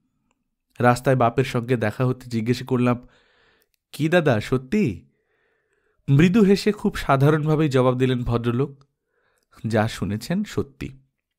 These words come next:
"তাহলে তো এবার আপনার একটা চাকরি যদি পায়।" "কি যে বলেন!" ভদ্রলোক মৃদু হেসে কোনো জবাব না দিয়ে চলে গেলেন।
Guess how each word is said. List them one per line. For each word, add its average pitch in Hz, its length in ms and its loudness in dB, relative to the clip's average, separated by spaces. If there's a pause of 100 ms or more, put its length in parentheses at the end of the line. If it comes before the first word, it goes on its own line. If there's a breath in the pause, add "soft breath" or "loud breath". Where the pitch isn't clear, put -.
(960)
"তাহলে 107 400 0
তো 147 140 0
এবার 151 240 4
আপনার 151 540 -2 (1200)
একটা 113 260 -4
চাকরি 139 400 -2
যদি 143 260 0
পায়।" 135 420 -2 (1300)
"কি 113 100 -4
যে 117 140 0
বলেন!" 110 500 -2 (1160)
ভদ্রলোক 185 500 2
মৃদু 147 300 2
হেসে 143 360 -2
কোনো 139 320 -2
জবাব 120 340 0
না 113 240 -2
দিয়ে 117 240 -6
চলে 92 300 -4
গেলেন। 80 300 -8